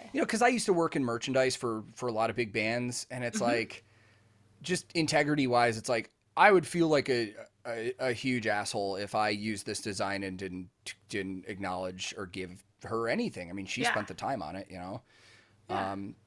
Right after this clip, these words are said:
Speaker 1: but yeah, it's, there's, there's so many little things. I mean, I learn stuff daily about this, you know? I, our,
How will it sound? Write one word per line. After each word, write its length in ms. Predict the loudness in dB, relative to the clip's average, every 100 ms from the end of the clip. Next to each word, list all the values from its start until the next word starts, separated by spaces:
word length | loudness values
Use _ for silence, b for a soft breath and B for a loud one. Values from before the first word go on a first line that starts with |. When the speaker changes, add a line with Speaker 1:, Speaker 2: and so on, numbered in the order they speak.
| 0
Speaker 1:
but 160 | 4
yeah, 220 | 6 6 6
it's, 400 | 4 2 0 -6 -16 -20 -10
there's, 340 | 2 4 4 0
there's 200 | 0 0
so 260 | 0 0
many 180 | 0 0
little 200 | 0 0
things. 200 | 0 0
I 60 | 0
mean, 140 | 2
I 120 | 4 4
learn 240 | 4 4
stuff 280 | 2 0 0
daily 360 | 0 2 0 -2
about 300 | -4 -6 -6
this, 320 | -8 -8 -10
you 80 | -4
know? 240 | -2 -2 -4 b b b b b _ _ -6
I, 220 | -6 -10 _ _ _ -16 2
our, 340 | 2 2 -4